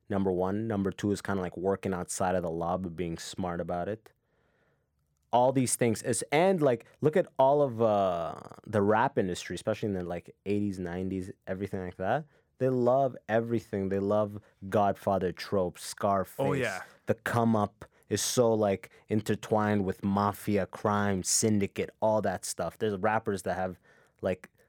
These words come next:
Speaker 1: their whole names are, like,
Speaker 2: Again, like,
Speaker 1: this
Speaker 2: a suit.
Speaker 1: Scarface is the name of a rapper, I'm pretty sure.
Speaker 2: Oh, yeah.
Speaker 1: Yeah.
Speaker 2: Two Chainz, everything's, like, about the dynamic, the way it looks. And even in Italian, like, my mother, the bits I do kinda about how she would dress me up for school, like, that imagery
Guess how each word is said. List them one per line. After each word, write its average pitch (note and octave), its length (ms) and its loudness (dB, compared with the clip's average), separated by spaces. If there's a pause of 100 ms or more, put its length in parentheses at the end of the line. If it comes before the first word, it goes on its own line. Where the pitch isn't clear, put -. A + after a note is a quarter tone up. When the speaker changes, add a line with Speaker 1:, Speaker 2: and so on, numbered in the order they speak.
(120)
Speaker 1:
their G#2 160 2
whole G#2+ 220 4
names F#2+ 420 0
are, E2+ 80 -8
like, E2 160 -8
Speaker 2:
Again, G#3+ 120 -6
like, G3 100 -6
Speaker 1:
this G#3 120 4
Speaker 2:
a - 40 2
suit. - 140 4
Speaker 1:
Scarface B3+ 420 2
is F#3 80 -2
the F#3 100 2
name F#3+ 140 2
of G3+ 80 0
a E3 60 2
rapper, E3 320 0
I'm F2 100 -6
pretty F2+ 220 -10
sure. - 240 -16
Speaker 2:
Oh, D#3+ 100 2
yeah. F#2 160 -4 (260)
Speaker 1:
Yeah. A#2 240 2 (160)
Speaker 2:
Two C3+ 140 -2
Chainz, A#2+ 420 -2
everything's, B2 300 -2
like, A2+ 160 -2
about A2 320 0
the G#2+ 120 -4 (140)
dynamic, A2+ 460 -2
the G#2+ 80 -6
way G#2+ 140 -4
it F#2+ 60 -8
looks. G#2+ 360 -4 (460)
And B2+ 240 0
even C3+ 280 -2
in C3+ 60 0
Italian, C#3 300 0
like, A2+ 100 0
my A2+ 100 0
mother, B2+ 300 0
the A2+ 100 -2
bits A#2 240 -4
I B2 80 0
do A#2 220 -6
kinda A2+ 220 0
about G#2 200 0
how G#2+ 140 0
she - 140 -10
would G#2+ 200 -6
dress G#2+ 300 -2
me A2+ 80 -2
up G#2 100 -4
for G2+ 120 -10
school, A#2+ 460 -4 (380)
like, A#2+ 220 -2
that C#3+ 220 -2
imagery A#2 760 -2